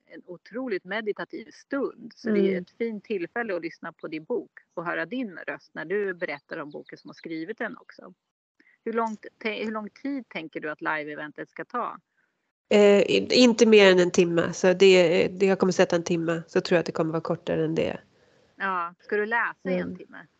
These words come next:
Speaker 2: Nej, utan det kommer vara lite överraskningar.
Speaker 1: Ah, vad
Speaker 2: <laughs> Nej, men jag
Speaker 1: roligt.
Speaker 2: vet inte, jag får inte göra det för avancerat, då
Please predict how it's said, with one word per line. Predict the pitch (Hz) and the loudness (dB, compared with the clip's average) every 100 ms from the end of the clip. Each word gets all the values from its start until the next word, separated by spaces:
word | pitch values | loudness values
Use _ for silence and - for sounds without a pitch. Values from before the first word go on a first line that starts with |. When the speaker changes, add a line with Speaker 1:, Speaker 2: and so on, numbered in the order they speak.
| _ _ _ | _ _ _
Speaker 2:
Nej, | - 240 247 277 285 220 233 | 6 10 12 10 6 4 4
utan | 226 226 | 6 6
det | 226 | 4
kommer | 226 233 233 | 2 0 -2
vara | 220 214 185 | 0 2 4
lite | 175 208 247 | 4 4 4
överraskningar. | 247 220 220 240 - - 254 262 277 311 262 254 269 - 262 | 4 2 4 4 2 -4 0 2 2 6 8 8 8 8 4
Speaker 1:
Ah, | - 254 233 220 190 175 | 6 6 6 4 0 -4
vad | |
Speaker 2:
<laughs> | 294 330 202 | -2 -2 2
Nej, | 240 262 262 | 6 8 8
men | 254 | 8
jag | 254 | 8
Speaker 1:
roligt. | 254 | 8
Speaker 2:
vet | 247 | 6
inte, | 233 233 | 4 2
jag | 226 | 2
får | |
inte | 233 214 | 0 0
göra | 214 202 | 0 0
det | 190 | 0
för | 196 | -2
avancerat, | 185 180 190 170 175 | -4 -4 -4 -2 -4
då | 175 | -4